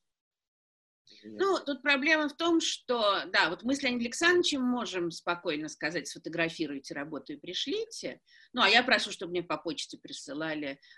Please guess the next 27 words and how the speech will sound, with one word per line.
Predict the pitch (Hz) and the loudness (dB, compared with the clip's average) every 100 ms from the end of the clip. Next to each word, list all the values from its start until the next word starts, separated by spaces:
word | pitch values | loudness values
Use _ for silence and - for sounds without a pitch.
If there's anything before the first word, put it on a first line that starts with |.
| _ | _
э, | 135 131 139 135 | -8 -6 -6 -4
я | 143 190 | 0 2
не | 175 | 2
прошу, | - - | 0 -2
чтобы | 143 131 | -6 -10
писали | - 170 170 | -2 0 2
от | 165 | 2
руки, | 208 254 466 | 0 2 2
чтобы | 453 214 180 | 2 -2 -2
мне, | 220 | -2
значит, | 202 190 - | -2 -4 -6
присылали | 165 - 160 156 | -8 -2 -2 -4
письма | - 254 - - - - - - | -10 -12 -8 -8 -10 -16 -20 0
или | 240 277 | 2 4
фотографии. | 294 - 165 165 147 139 - 131 - - - | 0 -2 -2 0 -2 -2 -6 -8 -10 -20 -10
Но, | 196 214 214 214 214 208 196 190 185 175 147 | -8 -4 -2 -2 0 2 4 6 6 4 2
э, | 156 123 - | -2 -6 0
понятно, | 190 202 214 233 | 4 4 2 2
что | 226 - | 0 2
огромное | 220 220 196 196 | 0 0 0 0
количество | 208 196 220 | 0 0 0
учителей | - - 220 220 | 0 0 0 4
не | 240 | 6
может | 277 - - | 6 6 -2
себе | 147 | -6
этого | 131 | -6
позволить. | 120 120 127 - 113 - _ | -8 -10 -12 -14 -18 -18 _